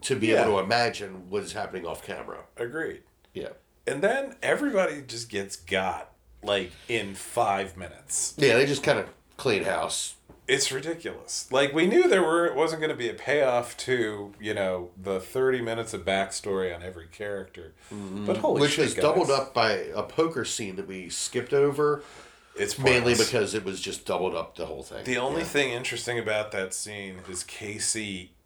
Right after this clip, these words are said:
Speaker 2: eating her popcorn, kinda like in old cartoons where, like, characters would eat cor-, like, corn on the cob like a typewriter. It's
Speaker 1: Yeah.
Speaker 2: just, like, little, like, duh, duh, duh, duh, duh, duh, duh, duh, duh.
Speaker 1: Yeah.
Speaker 2: But each
Speaker 1: Like,
Speaker 2: individual piece of
Speaker 1: yeah.
Speaker 2: popcorn.
Speaker 1: Picking up a single one and just chomp, chomp, chomp, chomp, chomp, chomp, chomp, chomp, chomp.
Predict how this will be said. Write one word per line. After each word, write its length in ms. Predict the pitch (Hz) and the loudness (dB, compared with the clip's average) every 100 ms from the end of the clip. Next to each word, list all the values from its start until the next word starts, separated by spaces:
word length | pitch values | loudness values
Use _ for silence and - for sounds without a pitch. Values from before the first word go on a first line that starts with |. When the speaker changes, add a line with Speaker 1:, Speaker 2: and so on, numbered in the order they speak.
| - | -12
Speaker 2:
eating 540 | 98 104 107 107 104 | -8 -6 -6 -8 -10
her 300 | 95 87 90 | -12 -10 -10
popcorn, 1160 | - - 104 98 - - 107 101 98 98 95 95 _ _ - | -10 -6 -4 -6 -10 -10 -6 -4 -6 -8 -12 -16 _ _ -14
kinda 280 | - 107 107 | -6 -4 0
like 420 | 101 98 - - _ _ _ _ 98 | 0 -2 -6 -20 _ _ _ _ -8
in 160 | 98 | -6
old 260 | 101 101 101 | -4 -6 -6
cartoons 560 | 104 95 - 104 101 | -4 -4 -4 -8 -6
where, 120 | 98 95 | -4 -2
like, 240 | 92 90 | -2 -6
characters 540 | - 95 90 101 95 | -4 -2 -2 -6 -8
would 140 | 92 87 | -10 -12
eat 160 | 87 - _ _ _ | -14 -18 _ _ _
cor-, 380 | - - - - | -20 -14 -12 -10
like, 180 | 104 98 | -8 -8
corn 220 | - 104 | -6 -6
on 120 | 101 101 | -4 -6
the 60 | |
cob 300 | 92 101 95 | -4 -2 0
like 120 | 98 | -2
a 60 | 90 | -4
typewriter. 600 | - 101 98 104 104 104 | -4 -2 0 0 0 -2
It's 80 | 104 | 2
Speaker 1:
Yeah. 120 | 123 | 4
Speaker 2:
just, 120 | 95 113 | 4 2
like, 140 | 107 | 0
little, 200 | 113 113 | 0 0
like, 200 | 104 95 | -4 -6
duh, 60 | 113 | -12
duh, 120 | 110 | -14
duh, 120 | 104 | -14
duh, 120 | 107 | -16
duh, 140 | 104 104 | -18 -20
duh, 120 | 104 | -20
duh, 120 | 98 | -20
duh, 320 | - 104 - | -20 -18 -14
duh. 40 | - - - | -14 -16 -14
Speaker 1:
Yeah. 200 | 117 104 | -2 2
Speaker 2:
But 200 | 123 123 - | 2 0 -2
each 300 | 123 120 113 | -4 -2 0
Speaker 1:
Like, 180 | 120 117 | 4 4
Speaker 2:
individual 360 | 107 107 110 101 | 2 -2 -4 -6
piece 280 | 110 98 | -8 -10
of 140 | 98 95 | -10 -4
Speaker 1:
yeah. 60 | 104 101 | 0 0
Speaker 2:
popcorn. 280 | - 90 78 71 _ _ | -2 -10 -14 -16 _ _
Speaker 1:
Picking 300 | 151 147 147 | -2 0 2
up 140 | 139 - | 4 4
a 60 | - | 0
single 680 | - - - - 143 139 117 | 0 0 0 0 2 2 2
one 240 | 117 117 | 2 2
and 160 | 104 92 | 0 -4
just 280 | 95 - - | -8 -8 -8
chomp, 180 | 117 | -6
chomp, 140 | 117 117 | -6 -4
chomp, 140 | 135 | -4
chomp, 140 | 151 147 | -4 -6
chomp, 140 | 139 | -4
chomp, 140 | 147 | -6
chomp, 140 | 139 135 | -6 -6
chomp, 140 | 139 | -6
chomp. 280 | - 123 - | -2 -2 -2